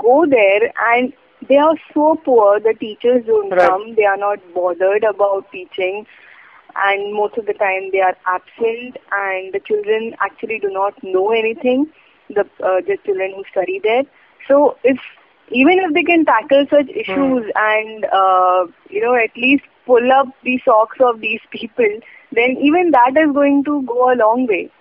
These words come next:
Speaker 2: True, true. In fact, a few days back, Times of India carried a front page news story saying that number of people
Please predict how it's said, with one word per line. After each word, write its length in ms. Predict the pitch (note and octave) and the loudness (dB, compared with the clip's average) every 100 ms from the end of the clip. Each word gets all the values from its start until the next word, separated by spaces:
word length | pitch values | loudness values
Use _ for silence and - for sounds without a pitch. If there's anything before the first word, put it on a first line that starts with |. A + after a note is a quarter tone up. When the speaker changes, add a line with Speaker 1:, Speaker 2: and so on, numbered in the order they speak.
| _ _ | _ _
Speaker 2:
True, 220 | A3 G#3+ - | -14 -14 -12
true. 160 | A3 G3 | -12 -12
In 140 | F#3 | -10
fact, 220 | A3+ A3 | -10 -10
a 40 | G#3 | -10
few 180 | G#3+ | -12
days 240 | G#3 G#3+ F3 | -10 -10 -8
back, 320 | F#3+ G#3+ _ | -10 -10 _
Times 220 | F#3+ F#3 | -12 -10
of 140 | G#3+ G3 | -14 -14
India 200 | G3 G3+ | -12 -10
carried 300 | F#3+ F3+ G3 | -10 -12 -14
a 60 | - | -14
front 260 | G3 G3 F#3+ | -14 -14 -10
page 200 | G#3+ F#3 E3+ | -10 -10 -14
news 260 | G3+ F#3+ | -14 -14
story 420 | - F#3 E3+ F#3+ B3 - - _ _ | -14 -14 -12 -14 -18 -20 -20 _ _
saying 200 | G3+ G3+ | -14 -10
that 220 | G3+ G#3 _ _ _ _ _ _ | -10 -10 _ _ _ _ _ _
number 360 | F#3 F#3+ G3 A#3+ | -16 -14 -10 -10
of 160 | B3 | -12
people 360 | - G#3 A3 | -18 -14 -12